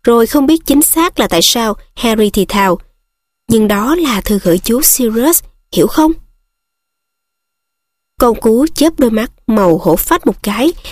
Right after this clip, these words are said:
và Harry coi cái chớp mắt đó có nghĩa là con cú hiểu. "Vậy bay an toàn nghe," Harry nói và đem con cú đến một trong những khung cửa sổ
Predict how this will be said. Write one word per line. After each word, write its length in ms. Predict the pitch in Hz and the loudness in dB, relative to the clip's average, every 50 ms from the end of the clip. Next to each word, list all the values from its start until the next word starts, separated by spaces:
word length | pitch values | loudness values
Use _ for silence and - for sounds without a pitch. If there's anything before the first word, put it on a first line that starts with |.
| - - | -6 -2
và 120 | 254 262 | 0 0
Harry 380 | 247 269 311 311 311 302 302 294 | 2 2 0 2 2 2 2 0
coi 280 | - - 277 269 269 | 0 0 0 0 0
cái 120 | 269 - 311 | 0 -2 -2
chớp 220 | - 320 320 - | 0 0 0 2
mắt 180 | 311 330 - - | 2 0 0 0
đó 260 | 226 226 233 269 339 - | -4 -2 -2 -2 -2 0
có 100 | - 339 | 0 2
nghĩa 180 | 302 269 262 | 2 2 2
là 220 | 196 233 220 202 180 | 0 0 0 -2 -2
con 220 | - - 202 185 | -2 -2 -2 -2
cú 120 | - - 240 | 0 0 0
hiểu. 300 | 254 240 180 131 170 254 311 - - _ _ _ _ _ _ _ _ _ _ _ _ _ - - | 2 2 2 4 2 2 -2 -4 -14 _ _ _ _ _ _ _ _ _ _ _ _ _ -2 0
"Vậy 260 | 220 202 175 160 165 | 2 4 4 2 2
bay 200 | - 208 214 220 | 2 0 0 0
an 200 | - - 220 220 | -2 -2 -4 -2
toàn 240 | - 233 214 196 208 | -2 -2 0 2 2
nghe," 200 | 240 269 262 214 - _ _ _ _ _ _ _ _ _ _ _ _ _ _ - | 2 2 2 0 -4 _ _ _ _ _ _ _ _ _ _ _ _ _ _ -4
Harry 280 | - 262 233 226 220 | -2 0 2 2 2
nói 320 | 202 208 202 208 262 330 349 - | 2 0 0 0 0 -2 -2 -2
và 160 | - 285 220 | -2 -2 0
đem 200 | 190 208 220 220 | 0 0 -2 -2
con 200 | 226 - 226 220 | -2 0 0 0
cú 280 | 214 - 220 220 254 302 | 0 0 2 2 2 2
đến 300 | 262 208 202 226 285 311 | 2 2 2 2 4 2
một 180 | 330 240 - - | 2 2 0 0
trong 160 | 226 202 214 | -2 0 0
những 160 | 208 165 175 | 2 0 0
khung 240 | - - 247 214 202 | 0 0 -2 -2 0
cửa 140 | - 180 185 | 2 0 0
sổ 420 | - - - 117 85 165 220 294 | 0 0 0 0 0 0 0 -2